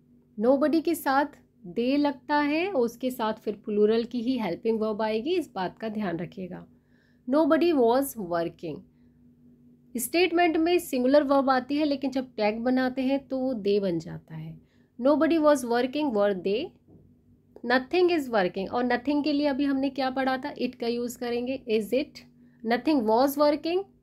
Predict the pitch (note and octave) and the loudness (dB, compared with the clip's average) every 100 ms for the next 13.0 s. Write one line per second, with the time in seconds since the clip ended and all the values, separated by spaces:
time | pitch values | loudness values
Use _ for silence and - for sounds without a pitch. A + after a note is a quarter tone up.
0 | F3+ F#3+ G#3 G#3+ C#4+ - - _ _ _ | -2 0 2 2 -2 -2 -16 _ _ _
1 | _ _ _ _ _ _ - A#3 A#3+ - | _ _ _ _ _ _ -6 -2 0 0
2 | A3 A#3+ C4 C#4 B3 A#3+ A#3 B3+ A3+ G#3+ | 2 2 2 0 0 0 -2 -4 0 -2
3 | G#3+ A3 A3 D#4+ - _ _ _ _ _ | 0 -4 -4 -4 -8 _ _ _ _ _
4 | _ _ _ _ _ _ _ _ _ _ | _ _ _ _ _ _ _ _ _ _
5 | _ _ _ _ _ A#3 A3 D4 F#4 F4+ | _ _ _ _ _ -6 2 2 2 0
6 | A3+ G#3 A3+ A#3 G#3+ A3 A#3 - C#4+ C#4 | 0 2 0 0 0 2 0 -4 0 2
7 | C#4 C#4 E3+ D3+ - _ _ - G3 G3 | 4 4 0 -6 -18 _ _ -10 -6 -2
8 | G#3+ A3+ A#3+ A#3 A#3+ A#3 B3 B3+ F4 _ | 0 0 0 -2 -2 -4 -4 -4 -8 _
9 | _ _ _ - A3 D#4 - B3 C4+ A#3+ | _ _ _ -8 0 0 2 0 2 2
10 | A3 D4+ - - B3+ C4+ B3+ C4+ B3+ A#3 | 2 0 -2 2 4 4 0 -4 -2 -2
11 | G3+ E3 - - C4+ A#3+ A3+ C4+ B3+ B3+ | -2 -4 -10 -8 -4 -2 -2 0 0 0
12 | C4 E4 C4 G3 F#3 F3 F#3 E3 E3+ | 0 0 0 -4 -4 -4 -6 -8 -10